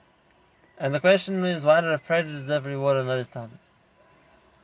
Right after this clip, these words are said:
And we saw Rav Chaim Kanievsky's answer, the Talmud didn't have a choice. Uh, what's the other option? Not to know. I have to keep trying. How can I not know?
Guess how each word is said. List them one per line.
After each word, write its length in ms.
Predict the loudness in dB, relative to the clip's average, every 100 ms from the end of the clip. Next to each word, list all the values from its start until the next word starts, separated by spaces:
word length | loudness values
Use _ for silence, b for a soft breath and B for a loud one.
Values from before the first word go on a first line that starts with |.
| _ _ _ _ _ _ _ _ _ _ _ _ _ _ _ _ _ _ _ _ _ _ _ _ _
And 100 | -4
we 80 | -2
saw 160 | 2 2
Rav 120 | 4
Chaim 200 | 2 2
Kanievsky's 380 | -6 -8 -8 -2
answer, 480 | -2 -2 -6 -10 -14 _ _ _ _ _ _ _ _ _
the 100 | -12
Talmud 360 | -2 0 0 -2
didn't 180 | -4 0
have 160 | 0
a 60 | 0
choice. 360 | -10 -12 -14 _ _ _ _ _ _ -20 -20 _ _ _ _ _ _ _ _ _ _ _ _ _ _ _ _
Uh, 80 | -8
what's 240 | -4 -4
the 80 | 2
other 140 | 4 4
option? 280 | 2 -4
Not 180 | -8 -8
to 100 | -8
know. 160 | -8 -8 -12 _ _ _ _ _ _ _ _ _ _ _ _
I 60 | -8
have 120 | -8
to 60 | -8
keep 180 | -12 -2
trying. 340 | 2 2 0
How 260 | -6 -4 -4
can 160 | -2
I 20 | -2
not 200 | -4 -6
know? 180 | -12